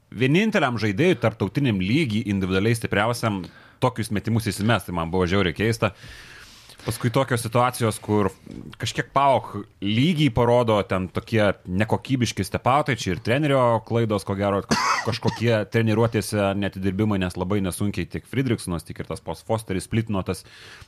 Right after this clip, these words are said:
e, situacijas praeinant ir draskant, e, į vidų. Nu ir tas pradžia tokia labai slogi, bet, e, nu, paaiškinimas čia viena iš tų situacijų, kadangi atmosfera, aš kiek suprantu, buvo, nu, ten tiesiog žvėriška, kas buvo tose rungtynėse ir iš pažįstamų sakė, kad,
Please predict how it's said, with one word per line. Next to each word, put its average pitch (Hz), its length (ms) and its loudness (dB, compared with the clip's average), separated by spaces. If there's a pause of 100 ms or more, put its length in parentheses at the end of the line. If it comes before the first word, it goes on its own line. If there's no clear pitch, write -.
(100)
e, 80 80 -4
situacijas 98 640 -2
praeinant 95 400 0
ir 87 80 -8
draskant, 98 480 -2
e, 90 160 2 (160)
į 90 240 0
vidų. 98 240 2 (560)
Nu 98 160 0
ir - 80 -2
tas 143 160 -2 (480)
pradžia 147 240 2
tokia 113 240 -2
labai 98 320 2
slogi, 92 320 0
bet, 82 320 -2
e, 73 240 -8
nu, 117 380 -4 (180)
paaiškinimas 120 560 2
čia 101 80 2
viena 104 240 2
iš - 80 -6
tų 65 160 -8
situacijų, 80 480 -4
kadangi 78 320 -4
atmosfera, 78 480 -2
aš - 80 -16
kiek 73 80 -10
suprantu, 76 400 -6
buvo, 78 240 2
nu, 73 240 -6
ten - 240 -8
tiesiog 76 320 -8
žvėriška, 82 480 -2
kas 85 160 -2
buvo 90 320 2 (480)
tose 82 240 0
rungtynėse 92 400 -2
ir 82 80 2
iš - 100 -12
pažįstamų 82 480 -2
sakė, 82 320 -4
kad, - 220 -8